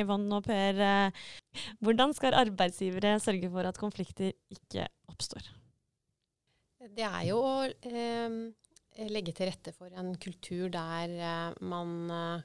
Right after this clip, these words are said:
Speaker 2: kan snakke åpent med hverandre, da, eh, og leve de verdiene som man har, eh, på veggene, med ofte at du skal ha respekt for hverandre og, og sånt. Det er jo liksom å forebygge, eh, og jobbe med kulturen.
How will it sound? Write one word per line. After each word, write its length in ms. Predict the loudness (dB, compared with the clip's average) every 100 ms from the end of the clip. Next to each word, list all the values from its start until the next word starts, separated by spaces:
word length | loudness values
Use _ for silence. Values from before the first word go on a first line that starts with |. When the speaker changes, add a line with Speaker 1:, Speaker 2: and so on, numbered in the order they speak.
| -12
Speaker 2:
kan 140 | -20 -20
snakke 680 | -20 -20 _ _ -6 -4 0
åpent 460 | 0 -2 -8 -18 -12
med 100 | -4
hverandre, 380 | -2 -2 2 4
da, 100 | 2 0 -12
eh, 540 | -4 -2 -2 -2 -4 -4
og 720 | 0 2 2 2 2 0 -4 -8 -18 _ -4
leve 400 | 4 4 4 0
de 140 | -2
verdiene 560 | -2 -2 -2 -2 -4 -4
som 160 | -2 0
man 200 | 0 0
har, 240 | -2 -2
eh, 420 | -2 -2 -2 -2 -4
på 140 | -4
veggene, 440 | -4 -4 -4 -4 -4
med 400 | -6 -4 -4 -2
ofte 240 | -2 -4 -6
at 220 | -6 -6 -10
du 80 | -14
skal 220 | -16 -10 -4
ha 180 | -2 0
respekt 480 | -2 -4 -6 -12 -6
for 140 | -2
hverandre 500 | 0 0 0 -2 -2 -2 -2 -2 -4
og, 340 | -4 -6 -6 -4 -4
og 40 | 0
sånt. 240 | -2 0
Det 100 | 0
er 180 | 2 2
jo 60 | 2
liksom 140 | -2 -4
å 60 |
forebygge, 600 | 0 0 0 -4 -2 -2 -2 _
eh, 160 | -2 2
og 120 | 2
jobbe 200 | 2 0
med 140 | -6
kulturen. 380 | -8 -4 0 0